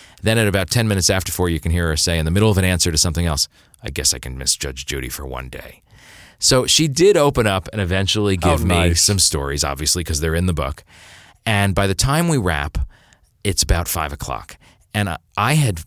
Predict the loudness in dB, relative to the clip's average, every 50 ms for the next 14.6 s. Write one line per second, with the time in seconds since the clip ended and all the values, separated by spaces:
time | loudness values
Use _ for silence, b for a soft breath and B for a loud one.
0 | _ -2 -2 0 0 0 -2 -2 -2 -4 -4 -2 -2 -2 -4 -4 -2 -2 -2 0
1 | -2 -2 -2 -2 -2 -2 0 0 0 0 0 0 0 -2 -4 -4 -4 -4 -2 -2
2 | -2 -4 -4 -4 -4 -2 -2 -2 -2 0 0 -2 -2 -2 -2 -4 -2 -2 -2 -4
3 | -2 -2 -4 -2 -2 -2 -4 -4 -4 -4 -4 -4 -4 -4 -4 -4 -4 -4 -4 -2
4 | -2 -2 -2 -4 -4 -4 -4 -4 -4 -4 -4 -4 -6 -6 -4 -2 0 0 0 0
5 | 0 0 0 -2 -4 -2 -4 -4 -6 -6 B B B B -6 -4 -4 -4 -4 -2
6 | -2 0 2 2 0 0 0 0 -2 0 0 0 0 0 0 -2 -2 -4 -4 -2
7 | -2 -2 -2 0 0 0 0 0 0 -2 -2 -4 -4 -4 -4 -6 -8 -10 _ _
8 | _ _ B B B B B B B B B B -2 0 0 0 0 0 0 -2
9 | -2 -2 -4 -6 -4 -4 -2 -2 0 -2 -2 -4 -4 -6 -6 -6 -8 -8 -10 -10
10 | -10 -8 -8 -8 -10 B B B B B B B B B B -2 -2 0 0 0
11 | 0 -2 -2 -2 -4 -4 -4 -2 -4 -2 -2 -2 -2 -2 -2 -4 -4 -4 -4 -4
12 | -2 -2 -2 0 0 0 0 0 0 -2 -2 -4 -6 B B B B B B B
13 | -4 -4 -4 -4 -4 -6 -6 -6 -4 -4 -2 -2 0 0 0 0 0 0 0 0
14 | 0 0 0 0 0 -2 -2 -2 -2 -4 -4 -6